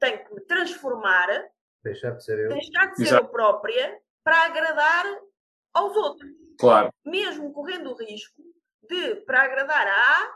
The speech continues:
Speaker 1: não conseguir agradar a B.
Speaker 3: E estás a dar um poder ao outro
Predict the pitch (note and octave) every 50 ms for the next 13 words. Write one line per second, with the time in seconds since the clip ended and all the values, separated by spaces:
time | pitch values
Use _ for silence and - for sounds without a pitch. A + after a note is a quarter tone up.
0 | - _ - D#4+ F#4+ F#4+ F#4+ F#4+ - - F#4+ F#4+ F#4+ F#4 F4+ F4 F4 F#4 F#4 G4+
1 | A4+ G#4 F4+ E4 D#4+ F#4 - _ _ _ _ _ _ - - - - - - _
2 | _ _ - C#3+ D#3+ - - G#3 - G3+ G#3+ G#3+ G3+ G3+ G#3 G#3 G3+ F3+ - _
3 | G3+ G#3 F3+ G#3 A3+ A3 G#3+ G3 F#3 F#3 F#3 F3+ F3 E3+ E3+ E3+ - F#3+ A#3+ D4